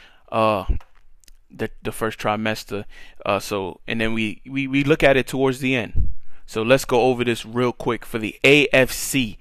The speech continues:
he got the Chargers at the number one seed. The Ravens, so he got the Chargers getting that bye week, the number one seed. Um, in the N F C, he has the Cowboys getting the number one seed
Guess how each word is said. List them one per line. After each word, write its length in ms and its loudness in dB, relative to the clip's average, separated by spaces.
he 80 -10
got 180 2
the 80 -8
Chargers 560 4
at 160 -4
the 80 -4
number 320 0
one 320 -2
seed. 420 -10
The 80 -2
Ravens, 800 2
so 180 -4
he 80 0
got 160 4
the 80 -6
Chargers 400 4
getting 240 0
that 220 2
bye 200 6
week, 400 -4
the 100 -6
number 280 -2
one 240 -4
seed. 460 -8
Um, 480 -2
in 120 -8
the 180 4
N 100 8
F 120 6
C, 260 2
he 180 0
has 180 4
the 80 -4
Cowboys 640 4
getting 260 -4
the 100 0
number 300 4
one 260 -2
seed 300 -6